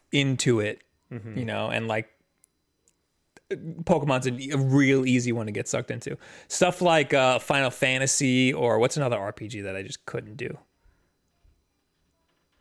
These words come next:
Speaker 1: Like, stuff like Final Fantasy,
Speaker 2: Yeah.
Speaker 1: I get, I get bored. I get bored.
Speaker 2: Yeah.
Speaker 1: Like, uh,
Speaker 2: Especially
Speaker 1: like
Speaker 2: 'cause, like, a lot of those games, it's the same thing over and over again, stretched across, like,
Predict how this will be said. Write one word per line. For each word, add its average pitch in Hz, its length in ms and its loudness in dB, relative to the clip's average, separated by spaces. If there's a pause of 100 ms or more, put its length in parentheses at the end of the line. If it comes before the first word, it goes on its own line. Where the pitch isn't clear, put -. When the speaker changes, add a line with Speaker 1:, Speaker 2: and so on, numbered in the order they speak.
(540)
Speaker 1:
Like, 147 320 2 (400)
stuff 220 260 2
like 202 120 2
Final 160 240 2
Fantasy, 135 440 2
Speaker 2:
Yeah. 98 220 2 (180)
Speaker 1:
I 143 100 2
get, 151 140 0
I 143 60 2
get 123 220 0
bored. 113 440 0
I - 80 -4
get 123 280 -2
bored. 135 360 4
Speaker 2:
Yeah. 139 60 2
Speaker 1:
Like, 123 240 2
uh, 123 640 2 (280)
Speaker 2:
Especially 285 240 0
Speaker 1:
like 320 80 2
Speaker 2:
'cause, 320 120 2
like, 254 100 2
a 233 60 4
lot 202 220 4
of 220 60 2
those 190 160 2
games, 202 280 0
it's 165 220 -4
the 156 100 -2
same 185 440 -2
thing 185 380 -2
over 165 200 0
and 143 100 0
over 156 180 0
again, 196 420 -2 (160)
stretched 180 260 -2
across, 180 280 -2
like, 147 200 -2